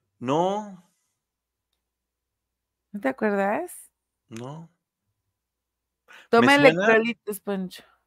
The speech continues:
Speaker 1: Ok, gracias. No
Speaker 2: El
Speaker 1: tengo.
Speaker 2: daño, el daño colateral a Raquel fue y es incalculable. Esa misma desconfianza es uno de los resultados. Sí, yo estoy de acuerdo.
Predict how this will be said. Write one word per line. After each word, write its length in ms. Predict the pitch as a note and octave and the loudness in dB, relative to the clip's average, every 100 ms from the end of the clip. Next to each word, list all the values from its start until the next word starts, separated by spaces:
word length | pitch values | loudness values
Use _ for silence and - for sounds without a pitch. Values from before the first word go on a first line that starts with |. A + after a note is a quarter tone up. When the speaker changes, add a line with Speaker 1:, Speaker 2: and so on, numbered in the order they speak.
| _ _ _ _ _ _ _ _ _ - | _ _ _ _ _ _ _ _ _ -14
Speaker 1:
Ok, 200 | F#2 G2+ F#2+ | -8 -4 -2
gracias. 500 | F#2 F#2+ G2+ F#2 - _ _ _ _ _ _ _ _ _ _ _ _ _ _ - | -2 -4 -8 -14 -18 _ _ _ _ _ _ _ _ _ _ _ _ _ _ -12
No 120 | A2 - G#2 | -12 -8 -4
Speaker 2:
El 120 | G#3+ | -2
Speaker 1:
tengo. 40 | |
Speaker 2:
daño, 240 | A#3+ B3 B3 _ _ - - - - | 0 -2 -2 _ _ -20 -16 -10 -4
el 160 | A#3+ | -2
daño 300 | A#3 B3+ D4 - | -2 -2 -2 0
colateral 640 | C4 A3 G3+ G#3+ G#3 A3 | 4 4 4 4 4 6
a 80 | A#3 | 4
Raquel 760 | A3 G#3+ F#3+ F3+ F#3 G3 G#3+ | 2 -2 -2 -4 -2 -4 -4
fue 360 | - A3 A3 - | -4 -2 0 -2
y 200 | A3 A3 | -4 0
es 360 | G3+ A#3+ - - | 0 -2 -4 -10
incalculable. 1080 | G#3 G3+ F#3+ E3+ E3+ - F3 F3+ E3+ F3 E3 | -8 -8 -2 0 0 -4 -2 2 2 2 -4
Esa 260 | - G#3+ A3 | -4 -2 -4
misma 300 | G#3 G3+ G#3 | -4 -6 -4
desconfianza 720 | G3+ - F3+ F3 F#3+ F#3+ F#3+ | -4 -6 -8 -6 -4 -4 -4
es 120 | G3+ G3 | -4 -4
uno 180 | F#3+ G3 | -2 -2
de 60 | |
los 140 | F3 F3 | -2 -4
resultados. 560 | F3+ F3+ F3 F#3 F#3 | -4 -2 2 2 2
Sí, 120 | - G3 | -2 -2
yo 100 | G#3 | -2
estoy 220 | - G3 | -2 0
de 80 | F#3 | 0
acuerdo. 520 | F3 F3 F3 E3+ | 0 -2 -2 -4